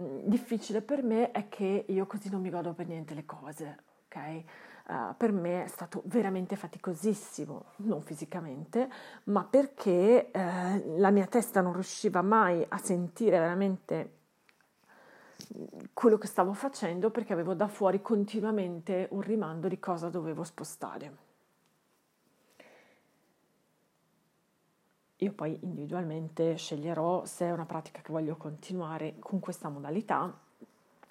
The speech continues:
e quali parti, ehm, per quali parti mi può essere utile.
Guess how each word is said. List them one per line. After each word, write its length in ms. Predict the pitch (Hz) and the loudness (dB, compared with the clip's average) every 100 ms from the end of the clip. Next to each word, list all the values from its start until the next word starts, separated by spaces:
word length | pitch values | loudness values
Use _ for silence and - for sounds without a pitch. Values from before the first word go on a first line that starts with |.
| _ _ _ _ - | _ _ _ _ -4
e 140 | 175 | -2
quali 300 | 170 170 156 | -2 -2 -2
parti, 800 | 180 160 156 - _ - 170 170 | -2 -4 -4 -10 _ -4 -2 -2
ehm, 720 | - - 127 113 98 - - - - _ _ _ | -6 -8 -6 -6 -8 -12 -14 -18 -20 _ _ _
per 140 | 202 | 0
quali 180 | 202 165 | 2 0
parti 260 | 170 160 185 | -2 -4 -4
mi 160 | 160 | -4
può 100 | 156 | -6
essere 260 | 139 - - | -8 -10 -12
utile. 500 | - - 135 147 | -12 -12 -12 -12